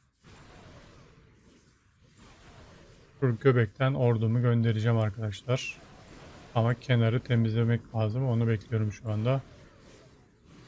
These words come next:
Bunu alırsın inşallah. Güzel, itmesi çok güzel oldu. Gayet güzel arkadaşlar. Şuradan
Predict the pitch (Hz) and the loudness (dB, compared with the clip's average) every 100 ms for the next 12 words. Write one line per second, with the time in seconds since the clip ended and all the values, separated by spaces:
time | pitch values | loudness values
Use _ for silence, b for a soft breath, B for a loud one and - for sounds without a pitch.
0 | - - - - - - - 123 139 139 | -20 -20 -20 -20 -20 -20 -10 0 2 4
1 | 131 - 123 107 - 110 107 131 - - | 2 0 0 0 0 0 0 -2 -4 -20
2 | - - - - - - - - - - | -20 -20 -20 -20 -20 -20 -20 -20 -20 -20
3 | - - - - - - - - 117 120 | -20 -20 -20 -20 -20 -20 -20 -8 0 0
4 | 113 - 120 - 127 117 - 113 110 104 | 0 0 -4 -2 -6 -6 -4 0 2 2
5 | 120 143 - - - - - - - - | 0 -2 -8 -20 -20 -20 -20 -20 -20 -20
6 | - - - - - - - - - - | -20 -20 -20 -20 -20 -20 -20 -20 -20 -20
7 | - - - - - - - - - - | -20 -20 -20 -20 -20 -20 -20 -20 -20 -20
8 | - 147 147 139 127 123 135 - - 113 | -10 -2 2 4 4 4 2 -2 -4 0
9 | 117 113 107 101 113 110 107 - 113 110 | 2 4 2 0 0 0 -2 -4 -2 -2
10 | 110 110 - - _ _ _ - - - | -2 -4 -8 -20 _ _ _ -20 -20 -20
11 | _ - - 135 113 113 107 | _ -20 -4 -2 2 0 0